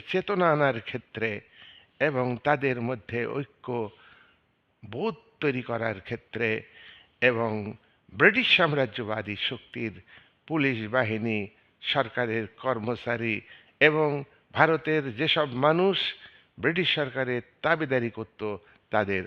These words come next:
আসল চরিত্র তিনি এই পত্রিকাতে তুলে ধরে তিনি অমরত্ব অর্জন করেছেন। তিনি তার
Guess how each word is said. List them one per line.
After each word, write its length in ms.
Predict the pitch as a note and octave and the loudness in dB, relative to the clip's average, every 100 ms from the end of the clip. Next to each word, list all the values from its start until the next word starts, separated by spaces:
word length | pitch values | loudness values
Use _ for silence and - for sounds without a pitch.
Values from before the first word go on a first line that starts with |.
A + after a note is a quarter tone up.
| - | -6
আসল 460 | - B2 B2+ A2+ G#2+ | -2 -2 -2 -6 -8
চরিত্র 680 | - A#2+ F#2+ - - G2+ F#2 - _ - | -8 -10 -10 -16 -10 -10 -10 -16 _ -10
তিনি 280 | F2+ F#2 - | -6 -6 -6
এই 140 | G2 F#2+ | -4 -4
পত্রিকাতে 800 | - F#2+ F#2+ F#2+ F#2+ - C#3+ D3+ - - _ _ _ - | -6 -12 -12 -8 -6 0 2 0 -6 -20 _ _ _ -2
তুলে 300 | D#3+ E3 D#3 | 0 2 0
ধরে 440 | A2 A#2 G#2+ G2+ - - _ _ | 0 0 2 2 -2 -14 _ _
তিনি 420 | G2+ F#2+ F#2+ E2+ - _ _ _ _ | -6 -4 -6 -8 -14 _ _ _ _
অমরত্ব 560 | A2+ C3 A3 F#3+ - B2 | 0 2 2 0 -4 -2
অর্জন 440 | A2 F#2 - F#2 | -2 -4 -6 -6
করেছেন। 560 | F2+ F#2 F2 G2 E2 F2 - _ _ _ | -8 -10 -10 -10 -10 -12 -18 _ _ _
তিনি 400 | - F#2+ F#2+ F2+ - _ _ _ _ | -8 -6 -6 -8 -14 _ _ _ _
তার 200 | - G2 | -2 0